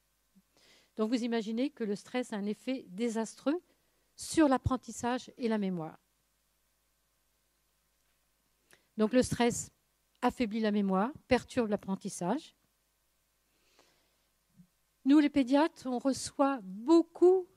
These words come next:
de, d'enfants qui ne veulent plus aller à l'école ou qui ont de très mauvaises notes, les parents ne savent plus quoi faire.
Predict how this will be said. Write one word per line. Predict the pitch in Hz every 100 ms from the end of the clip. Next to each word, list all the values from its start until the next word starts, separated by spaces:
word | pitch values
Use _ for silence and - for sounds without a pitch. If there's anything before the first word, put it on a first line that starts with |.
| _ _ _ _ 202
de, | 233
d'enfants | 214 226 - 302 359 359 -
qui | 233
ne | 226
veulent | 208 262 269
plus | - - 285 -
aller | 269 262
à |
l'école | 214 - 180 - _ _ _ _ _ _ _ _ _ _ _
ou | 233 294 294
qui | -
ont | 220 202
de | 208
très | - 247
mauvaises | 226 202 185
notes, | 202 220 262
les | 202
parents | 185 220
ne | 240
savent | 196 -
plus | 208
quoi | 185
faire. | - 180 226